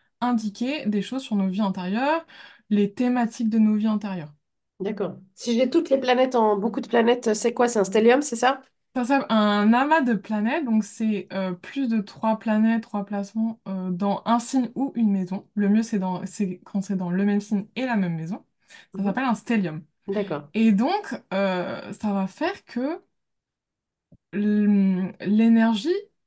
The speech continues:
Speaker 1: ben, comment, cette thématique, où est mon stellium ? Par exemple, mon stellium,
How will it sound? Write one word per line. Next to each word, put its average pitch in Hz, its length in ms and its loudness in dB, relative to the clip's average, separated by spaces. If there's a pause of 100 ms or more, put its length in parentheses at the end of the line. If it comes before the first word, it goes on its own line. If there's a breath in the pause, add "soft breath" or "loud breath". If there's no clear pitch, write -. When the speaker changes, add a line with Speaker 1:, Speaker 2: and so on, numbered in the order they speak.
(100)
Speaker 1:
ben, 190 560 0 (540)
comment, 180 260 -4 (400 soft breath)
cette 208 480 -2
thématique, 269 680 -2
où 233 140 -2
est 269 80 0
mon 233 140 2
stellium ? 208 380 -4
Par 208 100 -4
exemple, 190 160 4
mon 285 60 4
stellium, 262 460 2